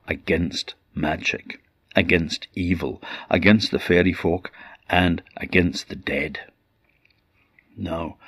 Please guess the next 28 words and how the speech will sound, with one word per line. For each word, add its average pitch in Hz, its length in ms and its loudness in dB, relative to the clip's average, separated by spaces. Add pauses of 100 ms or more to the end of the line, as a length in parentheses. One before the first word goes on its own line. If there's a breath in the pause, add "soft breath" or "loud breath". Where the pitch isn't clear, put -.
(680 loud breath)
she - 220 2
had 104 140 6
a 104 60 8
window, 90 540 6 (1400)
just 135 200 4
a - 60 -8
small 98 420 6
one. 64 220 -6 (160)
There 85 80 -4
was 90 140 0
no 127 100 8
glass 80 420 -2
in - 120 -4
it, - 120 -12 (1160 loud breath)
and 87 160 4
it 101 120 6
was - 200 2
stuffed - 680 2
up - 400 2 (180)
tight, - 520 -2 (680 loud breath)
and 95 200 4
so 110 260 8
was 113 220 6
the - 100 -6
smoke - 600 6
hole 71 460 -2
as 82 220 -4
well 87 440 2